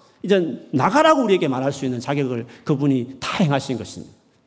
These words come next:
그런데 여러분, 우리가 석방됐다고 문제될 것은 아니죠. 왜냐하면 돈 훔치는 버릇이 있는 사람은 나가도 또 돈 훔치고,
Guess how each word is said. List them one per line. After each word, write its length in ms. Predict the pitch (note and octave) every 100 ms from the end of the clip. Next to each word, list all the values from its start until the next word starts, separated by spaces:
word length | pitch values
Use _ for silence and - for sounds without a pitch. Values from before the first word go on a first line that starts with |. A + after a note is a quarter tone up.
| _ _ _ _ _ _ _ _ _ _ _ -
그런데 240 | F#3+ G#3 F#3+
여러분, 300 | F3+ D#3+ D3+
우리가 240 | D#3 D#3+
석방됐다고 640 | D#3 G#3+ G3+ F#3+ F#3 D#3
문제될 360 | C3 B2+ C3 B2
것은 200 | C3 A2+
아니죠. 440 | G2+ A#2 A2 E2+ - _ _ _ _ _ _ _
왜냐하면 580 | C#3+ D3 C#3+ C#3 - -
돈 160 | - C3+
훔치는 460 | F3+ F3+ D3+ C#3+ C3+
버릇이 260 | D#3 D3
있는 160 | B2+ C3
사람은 320 | B2 A#2+ B2
나가도 440 | A2 A#2+ D#3+ G3+
또 280 | G#3 G3+ F#3+
돈 160 | - G#2+
훔치고, 420 | B2 - - F2